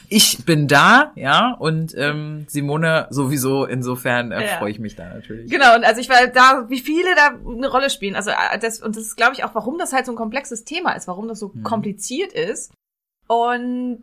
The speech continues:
Speaker 2: deswegen, also heute ist quasi nur der Anfang. Wir bringen heute so ein bisschen was. Ähm, also ich fange an mit der Hauptzentrale, also mit dem Hypothalamus. Was findet da an Regulation statt und wer ist da alles beteiligt?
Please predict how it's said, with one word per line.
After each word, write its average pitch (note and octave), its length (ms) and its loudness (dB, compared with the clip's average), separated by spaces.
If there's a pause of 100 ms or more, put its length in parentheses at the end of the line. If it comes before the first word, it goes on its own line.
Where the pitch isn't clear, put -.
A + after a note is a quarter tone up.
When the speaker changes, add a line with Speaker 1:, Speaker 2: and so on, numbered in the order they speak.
(120)
Speaker 2:
deswegen, A3+ 480 -4
also G#3+ 260 0
heute A3+ 220 0
ist A3+ 100 -10
quasi A3+ 460 0
nur G#3+ 300 2
der F#3 240 -2
Anfang. F#3+ 480 0 (120)
Wir G3+ 140 -12
bringen G#3+ 320 -10
heute G#3 200 -6
so G#3 80 -12
ein G3 60 -12
bisschen A3 240 -12
was. A3 200 -2 (340)
Ähm, G3+ 180 -4
also G3 160 -4
ich G#3 100 -10
fange G#3+ 200 -2
an A3 160 -2
mit G#3 160 -4
der F3+ 240 2
Hauptzentrale, C4 720 -2
also G3+ 160 2
mit G3 120 -10
dem G3 100 -8
Hypothalamus. A3 760 -4
Was G#3+ 220 -6
findet A#3+ 400 -6
da E3 80 -2
an A3 100 -4
Regulation A3 600 -8
statt A3+ 240 -6
und G#3 100 -12
wer G3 100 -10
ist G#3+ 60 -12
da - 80 -10
alles G3+ 180 -12
beteiligt? C4+ 480 -6